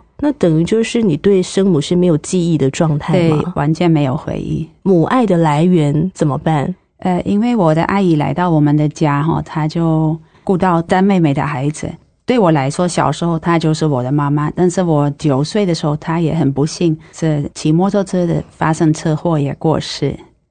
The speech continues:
Speaker 2: 所以那时候整个家就又失去了一个妈妈。然后我爸爸以后再结婚，这是我现在的母亲，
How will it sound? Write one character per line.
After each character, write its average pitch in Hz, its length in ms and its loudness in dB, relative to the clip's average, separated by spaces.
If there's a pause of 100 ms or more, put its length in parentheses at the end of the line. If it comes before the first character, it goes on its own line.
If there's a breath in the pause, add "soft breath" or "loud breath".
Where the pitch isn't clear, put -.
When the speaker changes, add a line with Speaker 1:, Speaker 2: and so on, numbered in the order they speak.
(160)
Speaker 2:
所 185 180 -2
以 185 140 2
那 185 120 2
时 185 140 -4
候 175 460 0
整 147 180 0
个 156 100 0
家 165 280 0
就 170 180 0
又 170 160 0
失 - 260 -2
去 165 220 0
了 156 80 4
一 139 80 4
个 139 160 0
妈 139 160 2
妈。 147 320 0 (380)
然 160 160 0
后 165 80 4
我 156 60 2
爸 160 140 0
爸 160 160 2
以 156 120 0
后 170 140 0
再 190 240 2
结 143 240 0
婚， 156 280 2
这 160 120 0
是 160 180 -2
我 151 220 -2
现 160 240 0
在 165 160 -2
的 143 140 -2
母 113 180 -2
亲， 151 400 0